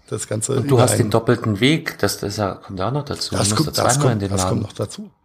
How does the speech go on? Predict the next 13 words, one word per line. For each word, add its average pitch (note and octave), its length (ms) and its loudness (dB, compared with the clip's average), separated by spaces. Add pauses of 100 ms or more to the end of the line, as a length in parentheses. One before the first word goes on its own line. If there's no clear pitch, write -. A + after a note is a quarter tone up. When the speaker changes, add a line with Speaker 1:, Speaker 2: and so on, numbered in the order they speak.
(480)
Speaker 1:
Ähm, A#2 480 2
aber A2 300 2
was G2+ 200 -6
ich, - 180 -12
äh, G#2+ 340 0
in G#2 200 0
dem G#2 80 2 (340)
Kontext, - 560 -2
äh, G#2 280 2
super B2+ 460 2
spannend A#2 460 -2
fand, E3+ 320 -4
war A2+ 400 2